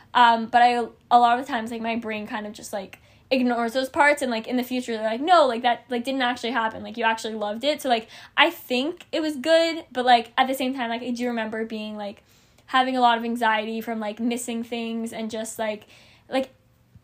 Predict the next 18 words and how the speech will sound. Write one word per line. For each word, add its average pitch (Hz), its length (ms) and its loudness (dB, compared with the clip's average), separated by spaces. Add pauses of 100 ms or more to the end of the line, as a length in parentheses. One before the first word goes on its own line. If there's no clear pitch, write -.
(120)
just, 269 320 -8
like, 247 140 0
senior 254 340 -4
year, 233 500 0
and, 220 140 -4
like, 214 240 -10
it's 226 140 -12
so 240 180 -2
different 233 500 -4
being 233 180 -6
in 233 100 -6
pods 220 420 -6
and 220 100 -10
everything. 226 600 -8
It 226 60 -12
was 233 100 -14
just - 180 -16
hard. - 340 -12